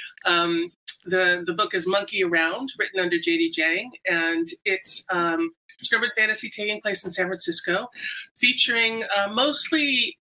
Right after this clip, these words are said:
Asian, um, supernatural creatures. Uh, the protagonist is a female monkey king, um, who is running around San Francisco during the Occupy movement, um, trying to discover who is murdering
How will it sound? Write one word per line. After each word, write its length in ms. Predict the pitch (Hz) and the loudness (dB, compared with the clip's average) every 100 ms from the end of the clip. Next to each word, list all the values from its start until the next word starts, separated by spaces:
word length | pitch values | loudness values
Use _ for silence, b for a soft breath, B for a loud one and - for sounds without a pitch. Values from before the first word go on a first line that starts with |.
| _ | _
Asian, 920 | 208 233 247 233 214 196 185 185 185 190 | 2 4 4 2 0 2 2 2 0 -2
um, 460 | 175 160 165 165 165 | -2 0 2 0 -2
supernatural 760 | - 220 185 190 175 175 180 165 | 0 0 0 2 2 0 -4 -6
creatures. 720 | - 165 165 170 165 165 - B B B B | -2 -2 0 -2 0 -2 -4 B B B B
Uh, 160 | 180 170 | 0 0
the 240 | 170 175 - - | 0 -4 -8 -10
protagonist 680 | 190 - 214 214 208 202 190 | -4 2 2 0 -4 -4 -2
is 340 | 196 185 180 196 | 0 0 0 -2
a 120 | 180 | -2
female 380 | 175 233 208 185 | -2 -2 0 0
monkey 320 | 214 - 196 | -2 -4 -14
king, 360 | - 160 185 262 _ _ B B B B | -6 -4 -6 -8 _ _ B B B B
um, 280 | 190 175 180 | 0 2 0
who 300 | 196 208 185 185 | 0 2 2 4
is 240 | 185 175 | 2 2
running 180 | 196 208 | -2 2
around 220 | 190 185 | 2 2
San 140 | 196 | -2
Francisco 580 | 185 - 185 - 185 175 | -4 -4 -2 0 2 0
during 420 | 165 180 196 202 | 2 2 0 0
the 260 | 180 175 175 | 0 0 0
Occupy 800 | 175 190 - 190 - 165 165 165 | 0 -2 -4 -10 -2 0 2 0
movement, 680 | 175 185 180 175 170 175 - B B B B - | -2 -2 -2 0 -2 -2 -6 B B B B 0
um, 320 | 170 165 165 | 2 2 -2
trying 300 | - 196 190 | -2 2 0
to 120 | 180 175 | 0 -2
discover 500 | 185 - 175 170 175 | 0 0 0 0 0
who 240 | 190 180 | 2 2
is 360 | 175 165 165 165 | 2 0 0 -2
murdering 640 | 165 165 165 160 156 160 | -2 -2 -2 -4 -4 -8